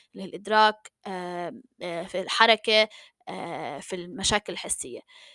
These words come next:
حكينا هالمشاكل، وحكينا شو الثيرابي اللي بقدر يساعد منها فيها، أو مين الثيرابيست اللي بتقدر تساعد فيها، وشو الم-، الأشياء المتوقعة اللي ممكن نشوفها. فلو <clears throat> أنتوا عم بتواجهوا أي من هدول المشاكل،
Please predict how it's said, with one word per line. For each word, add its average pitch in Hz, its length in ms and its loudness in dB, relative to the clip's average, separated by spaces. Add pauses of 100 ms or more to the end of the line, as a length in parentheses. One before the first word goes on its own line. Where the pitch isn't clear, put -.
(340)
حكينا 269 460 2
هالمشاكل، - 480 -4 (500)
وحكينا 269 840 2
شو 262 480 -4
الثيرابي 233 480 -8
اللي 214 120 -6
بقدر 214 240 -6
يساعد 202 360 -4
منها 202 360 -8
فيها، 202 340 -2
أو 202 380 -2
مين 254 180 -2
الثيرابيست 226 560 -2
اللي 190 100 -12
بتقدر 202 280 -8
تساعد 190 400 -6
فيها، 220 340 -10 (560)
وشو 269 380 -4
الم-، 247 300 -6 (100)
الأشياء 214 420 -4
المتوقعة 214 640 -4
اللي 196 100 -12
ممكن 190 240 -16
نشوفها. 131 500 -14 (480)
فلو 311 680 2 (340)
<clears throat> - 260 -8 (380)
أنتوا 233 260 -2
عم 196 120 -2
بتواجهوا 202 520 0
أي 214 80 0
من 220 120 -4
هدول 208 160 -4
المشاكل، 190 640 -12